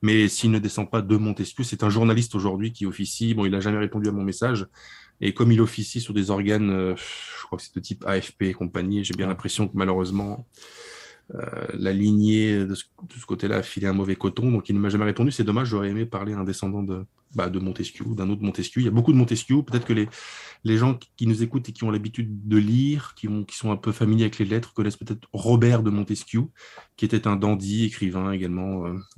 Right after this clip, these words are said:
Speaker 1: un peu après, euh, Léon de Montesquieu. Donc c'est peut-être des noms qui parlent à quelques personnes
Speaker 2: Et
Speaker 1: qui nous écoutent.
Speaker 2: Et Robert est
Speaker 1: Oui.
Speaker 2: son, son frère ou que
Speaker 1: En fait, probablement pas son frère. C'est une question qui m'a été posée ac-, récemment. J'ai, j'avais dit à la personne, je vais me renseigner, j'ai oublié de le faire.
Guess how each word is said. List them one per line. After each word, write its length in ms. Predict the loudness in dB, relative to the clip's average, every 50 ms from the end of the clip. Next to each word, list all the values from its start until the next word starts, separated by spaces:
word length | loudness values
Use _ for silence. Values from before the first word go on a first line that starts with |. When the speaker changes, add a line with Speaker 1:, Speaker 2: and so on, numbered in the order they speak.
| -14 -8
Speaker 1:
un 120 | -6 -6 -6
peu 180 | -4 -4 -4
après, 240 | -4 -4 -4 -4 -2
euh, 260 | 0 0 -2 -2 -2
Léon 180 | -4 -4 -2 -2
de 60 | -4
Montesquieu. 460 | -4 -6 -8 -10 -10 -6 -4 -2 -2
Donc 160 | -2 -4 -6
c'est 180 | -8 -10 -12 -6
peut-être 180 | -4 -4 -2 2
des 120 | 2 2
noms 160 | 4 4 2
qui 160 | 0 -2 -4
parlent 220 | -4 -2 -2 -2 -2
à 280 | -4 -6 -8 -12 -16 -18 _ _ _ _
quelques 240 | -4 -4 -4 -4 -4
personnes 340 | -6 -6 -6 -4 -2 -2 -2
Speaker 2:
Et 40 | -2
Speaker 1:
qui 100 | -2 -4
nous 140 | -2 -2 -2
écoutent. 260 | -2 -2 -2 -4 -6 -16 -20 -20 -20 -20 -20 -20 _ -8
Speaker 2:
Et 40 | -4
Robert 360 | -2 0 0 2 2 2 2
est 40 | 2
Speaker 1:
Oui. 80 | 2
Speaker 2:
son, 140 | 0 0 -2
son 120 | -4 -6
frère 320 | -8 -6 -6 -6 -6 -6 -6
ou 60 | -8
que 400 | -8 -6 -6 -6 -6 -6 -6 -8 -8 -10 -10 -12 -14 -18 _ -20 -12 _ -2
Speaker 1:
En 80 | -2
fait, 240 | 0 2 0 0 -2 -6
probablement 400 | -4 0 2 4 4 4 4 2
pas 140 | 2 0 0
son 160 | 0 0 -2
frère. 300 | -2 -2 0 0 0 0
C'est 100 | -2 -6
une 60 | -6
question 220 | -6 -4 -4 -4 -4
qui 120 | -2 0
m'a 80 | 0 2
été 160 | 2 0 -2
posée 380 | 0 2 2 2 2 2 0
ac-, 180 | -2 -2 -6 -8 -10
récemment. 560 | -4 -2 0 0 2 2 2 2 2 0 0
J'ai, 220 | -2 -2 -4 -4 -4
j'avais 200 | -4 -2 0 0
dit 140 | 2 2 2
à 20 |
la 80 | 2 2
personne, 260 | 0 -2 0 2 2
je 60 | 2
vais 80 | 2 2
me 60 | 2
renseigner, 420 | 0 -2 -2 -2 0 0 0 0
j'ai 100 | 0 0
oublié 200 | -2 0 0 -2
de 60 | -2
le 40 | -2
faire. 220 | -4 -6 -8 -8